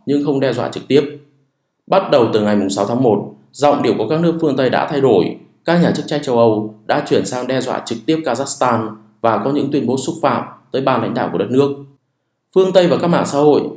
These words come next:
đã phát động một chiến dịch thông tin lớn, rầm rộ nhằm làm mất uy tín lực lượng gìn giữ hòa bình C S T O.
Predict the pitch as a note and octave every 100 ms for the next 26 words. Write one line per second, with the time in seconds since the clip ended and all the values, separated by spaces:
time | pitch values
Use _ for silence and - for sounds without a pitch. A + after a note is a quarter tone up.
0 | - - C#3 - G3+ G3+ D3 G#2+ G2+ B2+
1 | C#3 G#2 D3 C3 C3+ B2+ A#2 A#2 F3 -
2 | - G#2+ G2+ A2+ G#2 - - - - A#2+
3 | A#2+ A#2 D3+ - C#3+ C#3+ C#3 D#3 A#2+ G2+
4 | - - G#2+ G#2 A2+ - A2 G2+ F#2+ A2+
5 | A#2+ A#2 G#2